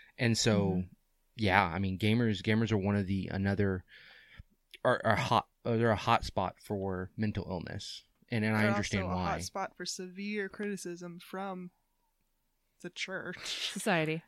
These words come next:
Speaker 1: Oh,
Speaker 2: Yeah,
Speaker 1: yeah.
Speaker 2: yeah. And what a beautiful place that the church could love on. Oh,
Speaker 3: Yeah.
Speaker 2: there's a hot spot of people who are suffering and lonely and feel
Speaker 1: Uh-huh.
Speaker 2: rejected by us.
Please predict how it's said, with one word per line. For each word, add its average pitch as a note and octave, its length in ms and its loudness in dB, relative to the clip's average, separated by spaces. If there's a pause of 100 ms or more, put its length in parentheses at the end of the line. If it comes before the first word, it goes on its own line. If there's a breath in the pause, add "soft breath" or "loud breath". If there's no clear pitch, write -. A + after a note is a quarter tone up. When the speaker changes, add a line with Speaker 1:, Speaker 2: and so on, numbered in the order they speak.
(300)
Speaker 1:
Oh, C3 140 8
Speaker 2:
Yeah, G#3 160 6
Speaker 1:
yeah. B3+ 60 6
Speaker 2:
yeah. A#3+ 220 4 (540 loud breath)
And B3 280 10
what A#3+ 140 12
a B3 80 12
beautiful A#3 420 6
place A3+ 320 2
that A3 120 -2
the G#3+ 80 2
church G#3 340 0
could G3 180 0
love B3+ 180 2
on. - 300 -2 (160)
Oh, B3 340 10
Speaker 3:
Yeah. A3 40 -12 (240 loud breath)
Speaker 2:
there's F#3+ 180 2
a F3+ 40 -2
hot E3 320 2
spot B3 200 2
of C4 100 2
people G#3 300 2
who G3+ 100 4
are F3 120 2
suffering A3 580 2
and F3 120 2
lonely F#3 420 4
and E3+ 200 2
feel F3 360 4
Speaker 1:
Uh-huh. - 20 2
Speaker 2:
rejected D#3+ 500 2
by C4+ 160 4
us. D#4 300 0